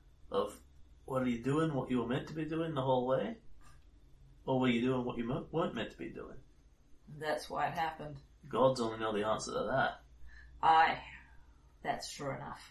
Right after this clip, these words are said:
Speaker 1: Were you meant to be an agent of change? Is it just something you do unconsciously? You or I are never gonna know that.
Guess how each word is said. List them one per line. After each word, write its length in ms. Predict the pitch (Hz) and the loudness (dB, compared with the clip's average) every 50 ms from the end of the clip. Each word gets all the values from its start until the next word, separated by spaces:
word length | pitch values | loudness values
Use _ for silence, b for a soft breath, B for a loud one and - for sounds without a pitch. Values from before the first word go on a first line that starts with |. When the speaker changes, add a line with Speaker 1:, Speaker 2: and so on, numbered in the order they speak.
| - - | -6 -4
Speaker 1:
Were 100 | 120 113 | -2 0
you 100 | 104 101 | 0 0
meant 240 | 101 104 120 131 - | 0 -2 -2 -2 -4
to 40 | 139 | -4
be 140 | 135 135 135 | -2 0 0
an 80 | 135 | 0
agent 360 | 143 160 165 143 - 151 139 139 | 0 0 0 -2 -2 -4 -4 -4
of 120 | 135 139 | -6 -6
change? 500 | - - 147 160 185 208 214 202 - - - | -4 -4 -4 -2 -2 -2 -4 -4 -8 -10 -10
Is 100 | - 113 | -10 -8
it 80 | - - | -6 -6
just 180 | - - - | -6 -6 -4
something 280 | - - - - 117 110 | -6 -8 -8 -8 -10 -8
you 100 | 113 110 | -8 -8
do 220 | 107 113 113 113 | -4 -2 0 0
unconsciously? 760 | 104 - 107 - - 120 131 135 - 180 160 - - 202 214 226 - - - - - - - - - - - - - - - - - - - - - - - - - - - - - - - - - - - - - - | 0 -2 -4 -6 -4 -4 -4 -2 -4 -6 -6 -4 -4 -4 -4 -4 -6 -10 -12 -14 -16 -14 -14 -14 -14 -12 -14 -14 -14 -12 -12 -12 -10 -10 -10 -10 -8 -8 -6 -2 -2 -2 -2 -4 -6 -10 -10 -8 -8 -8 -8 -8 -6 0
You 200 | 117 135 139 127 | 2 4 6 6
or 100 | 117 123 | 6 6
I 160 | 123 120 113 | 4 4 2
are 100 | 110 113 | 2 2
never 240 | 127 143 135 127 113 | 0 2 2 2 0
gonna 200 | 104 98 95 92 | 0 -2 -4 -6
know 300 | 120 110 - - - - - | -4 -4 -4 -4 -4 -6 -6
that. 100 | - | -8